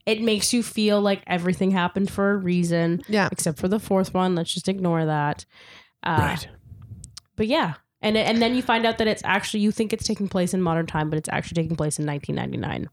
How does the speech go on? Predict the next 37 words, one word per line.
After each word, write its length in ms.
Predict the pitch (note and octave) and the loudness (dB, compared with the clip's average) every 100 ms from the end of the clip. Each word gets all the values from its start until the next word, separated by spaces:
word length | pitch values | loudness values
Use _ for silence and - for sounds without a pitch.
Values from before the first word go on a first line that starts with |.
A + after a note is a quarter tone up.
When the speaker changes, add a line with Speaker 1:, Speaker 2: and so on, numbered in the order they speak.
| _ _ _ _ _ _ - _ _ | _ _ _ _ _ _ -20 _ _
Speaker 3:
Mm-hmm. 300 | A#2+ A2 F2 - - - - - | -2 0 -2 -4 -10 -12 -14 -8
But 100 | G2 | -6
for 100 | G2+ | -4
some 200 | G2 F#2+ | -2 -2
reason, 260 | E2+ F#2 | -4 -8
they 80 | D2 | -8
have 180 | - - | -8 -10
smartphones. 720 | - - A#2 - D3 D3 - | -12 -10 -10 -8 -6 -6 -4
Speaker 1:
They 60 | - | -2
don't 140 | F#3+ F#3 | 2 2
have 100 | F3+ | 0
smartphones. 600 | - - - - - - - - - | -4 -6 -8 -8 -8 -8 -10 -10 -4
That's 200 | A#3+ A#3+ | 0 2
one 100 | C4+ | 2
of 60 | B3+ | 2
the 80 | A#3+ | 2
first 300 | A3+ G#3 - | 0 -2 0
clues, 320 | B3+ A3+ F3 | 2 2 2
is 100 | F3 | 0
that 100 | F3+ | 0
everybody 320 | F3 F3 F3 | 0 0 2
has 120 | F3+ | 2
a 40 | E3+ | 2
flip 220 | - - | -2 -6
phone. 260 | - - - - - _ - | -6 -6 -10 -14 -20 _ -14
Speaker 3:
Oh. 100 | A#2+ _ | -14 _
Speaker 1:
Some 120 | - | -2
people 180 | G3 F#3+ | 2 4
don't 100 | F#3 | 4
have 100 | F#3 | 4
a 40 | F3+ | 2
cell 160 | F#3 F3+ | 0 0
phone 160 | F#3+ | 0
at 100 | F3 | 2
all. 280 | E3 - - _ _ _ - | 0 0 -4 _ _ _ -6
Speaker 3:
Oh. 200 | D3 C#3 - - - - _ - - - - - - - - - | -4 -4 -8 -14 -20 -20 _ -14 -12 -10 -10 -10 -12 -14 -18 -8
Speaker 2:
So, 500 | - - D4+ C#4+ A#3+ | -4 0 2 2 -2